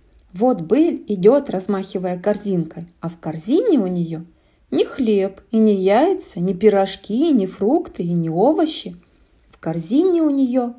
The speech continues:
книга. "Доброе утро, Белль", сказал пекарь. "Ты, наверное, ко мне?" "Нет, что вы",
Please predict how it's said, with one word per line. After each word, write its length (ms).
книга. 600
"Доброе 480
утро, 380
Белль", 420
сказал 480
пекарь. 500
"Ты, 120
наверное, 560
ко 180
мне?" 500
"Нет, 360
что 360
вы", 220